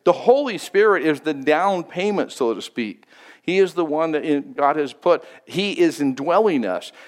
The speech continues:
showing ownership. You know, <laughs> most of us are familiar with what's referred to as a earnest money agreement, correct? It's usually in, on a larger purchase,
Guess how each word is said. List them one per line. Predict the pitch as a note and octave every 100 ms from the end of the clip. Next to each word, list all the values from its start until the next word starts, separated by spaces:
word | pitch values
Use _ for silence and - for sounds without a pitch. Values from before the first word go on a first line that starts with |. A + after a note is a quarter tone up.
| -
showing | - - G#3+ G3+ F3
ownership. | E3 A#3 G#3+ A#2 - F2+ - - _ _ _ _ -
You |
know, | D3 C#3+ D3 C#3+ - -
<laughs> | D3 - D3+
most | F3 F3+ D#3+
of | B2+
us | A#2+
are | B2+
familiar | - C3 D3 C#3+ B2+ B2 _ - - - -
with | C3 C3 -
what's | C3 B2+ B2
referred | B2+ B2 D3 C3+
to | - B2+
as | A#2+ A#2
a | A#2+ G#2 - - -
earnest | F3 D#3 B2 - B2
money | B2 A2+ A2+
agreement, | A2+ A#2 A2+ F2+ -
correct? | - G#2 A#2+ - - _ _ _ _ _ -
It's | G#2+ A#2
usually | C3+ B2+ C#3
in, | B2+ C3+
on | B2
a |
larger | A2 A2 C3 C#3
purchase, | - B2+ A#2+ B2+ C3 -